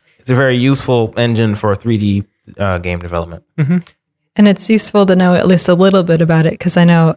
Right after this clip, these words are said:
Speaker 3: at the last, uh, game jam that I went to, we got into, like, we couldn't work, me and another programmer couldn't work together because he did Unreal and I did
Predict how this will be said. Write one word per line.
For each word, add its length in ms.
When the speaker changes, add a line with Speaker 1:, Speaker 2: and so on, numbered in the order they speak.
Speaker 3:
at 220
the 360
last, 440
uh, 420
game 680
jam 340
that 160
I 120
went 200
to, 360
we 100
got 280
into, 380
like, 320
we 80
couldn't 320
work, 260
me 120
and 80
another 220
programmer 400
couldn't 240
work 160
together 260
because 380
he 140
did 300
Unreal 320
and 120
I 80
did 240